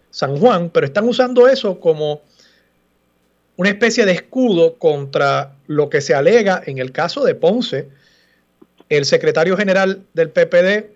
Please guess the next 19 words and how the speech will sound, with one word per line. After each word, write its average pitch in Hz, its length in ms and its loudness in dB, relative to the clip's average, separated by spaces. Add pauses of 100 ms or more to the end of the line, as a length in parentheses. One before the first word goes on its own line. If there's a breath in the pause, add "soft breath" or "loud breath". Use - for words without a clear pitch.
(160)
Luis 151 260 -4
Vega 165 280 4
Ramos, 180 340 0
dijo: 180 260 -2
"Por 160 160 4
encomienda 170 480 0
del 220 120 0
presidente 190 520 -2
estamos 202 320 -2
atentos 214 480 -2
y 190 80 -4
prestos 247 460 0
a 233 60 0
actuar". 214 460 -4 (380)
La 135 100 -8
encomienda 151 420 -4
fue 220 140 -2
estar 196 200 -4
atento. 135 420 -4